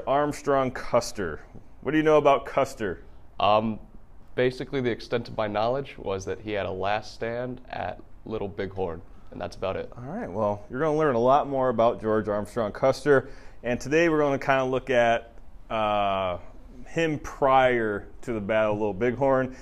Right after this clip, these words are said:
Speaker 1: and you'll get a good understanding of him as a person and why what happened there makes a whole lot of sense.
Speaker 2: Okay.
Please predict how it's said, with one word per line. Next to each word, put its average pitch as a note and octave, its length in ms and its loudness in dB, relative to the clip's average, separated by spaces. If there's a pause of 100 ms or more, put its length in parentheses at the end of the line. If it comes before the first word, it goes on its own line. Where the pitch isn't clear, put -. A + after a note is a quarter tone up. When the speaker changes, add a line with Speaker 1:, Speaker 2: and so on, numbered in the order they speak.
(160)
Speaker 1:
and A#2+ 80 -4
you'll B2+ 120 2
get D#3 140 6
a B2 60 4
good C3 200 6
understanding A2+ 640 0
of G2+ 120 -4
him A#2+ 220 -4
as G#2+ 120 -2
a G2 60 -4
person F#3+ 680 0
and A#2 160 -2
why A#2 420 6 (520)
what D3 160 4
happened D#3+ 420 8
there F#3 220 8
makes D#3 280 2
a F2 60 -4
whole D3+ 260 4
lot C#3 200 6
of F#2 80 -4
sense. - 500 -8 (500)
Speaker 2:
Okay. G#2 180 -8